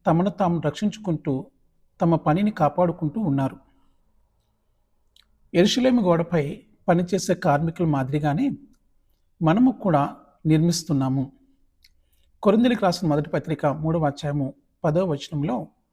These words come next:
పౌలు కొరింథీ సంఘానికి ఇలా చెప్తున్నాడు, "దేవుడు నాకు అనుగ్రహించిన కృప చెప్పున నేను నేర్పరి అయిన శిల్పకారుని వలె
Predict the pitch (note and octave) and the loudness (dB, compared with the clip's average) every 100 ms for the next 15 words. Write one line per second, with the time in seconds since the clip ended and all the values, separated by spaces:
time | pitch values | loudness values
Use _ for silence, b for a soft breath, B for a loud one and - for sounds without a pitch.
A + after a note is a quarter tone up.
0 | _ _ _ _ - F#3+ A#3 B3 D#3 E3+ | _ _ _ _ 2 4 4 2 0 -2
1 | - _ _ - F#3 A3+ A#3+ G3+ D#3+ D#3+ | -8 _ _ 2 2 2 0 0 0 2
2 | E3 E3 D3 D3+ C#3+ - C#3 C3+ C3 - | 0 0 0 0 -4 -6 -4 -4 -6 -12
3 | _ _ _ _ _ _ _ _ _ - | _ _ _ _ _ _ _ _ _ -10
4 | D#3 D#3 C4+ C4 G3+ B3 E3+ D#3+ E3 F3+ | -2 0 2 0 0 0 -2 0 -2 0
5 | G3 G3+ F3 F3+ D#3+ - D3+ F#3 - D#3 | 0 0 -2 -2 -4 -4 -6 -6 -8 -6
6 | D#3+ C#3 C#3+ _ _ _ _ _ D#3 D3 | -4 -4 -6 _ _ _ _ _ -4 -2
7 | G#3+ D#3+ D3 C4 _ _ _ _ _ - | 0 -2 -4 -10 _ _ _ _ _ -4
8 | C#3+ C#3+ E3+ F#3 A#3+ B3 G#3 G3 G3+ G3+ | 0 4 2 2 -2 -2 0 0 0 -2
9 | - E3+ F3 G#3+ G#3+ F3+ F3 F3 D3 D3 | -2 -2 0 -2 2 4 4 2 2 0